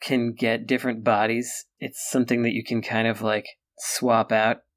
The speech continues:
and it doesn't really do anything except it does change how people talk to you.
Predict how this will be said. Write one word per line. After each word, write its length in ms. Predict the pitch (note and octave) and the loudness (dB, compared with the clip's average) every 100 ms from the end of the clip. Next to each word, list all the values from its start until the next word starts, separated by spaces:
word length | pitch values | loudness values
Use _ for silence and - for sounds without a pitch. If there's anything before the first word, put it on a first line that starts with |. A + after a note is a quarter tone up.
| - | 0
and 260 | C3 A#2 A2+ | 2 2 0
it 160 | B2 | 0
doesn't 260 | B2 A#2+ A#2+ | 0 0 0
really 200 | A#2+ A2+ | 0 0
do 500 | A2 A#2 A#2+ B2+ - _ - | 0 0 0 -2 -6 _ -2
anything 440 | C3+ C3 C#3 C3+ | 0 2 2 0
except 300 | A#2+ - A2+ | 0 0 -2
it 140 | B2 - | -4 -2
does 220 | A#2+ A2 | 0 0
change 320 | - A2+ A2+ | 0 -2 -2
how 100 | A2 | -4
people 260 | G#2+ A2+ A2+ | -4 -4 -4
talk 280 | - G#2 - | -2 -2 -2
to 80 | A#2+ | -4
you. 240 | A#2+ A#2+ | -4 -4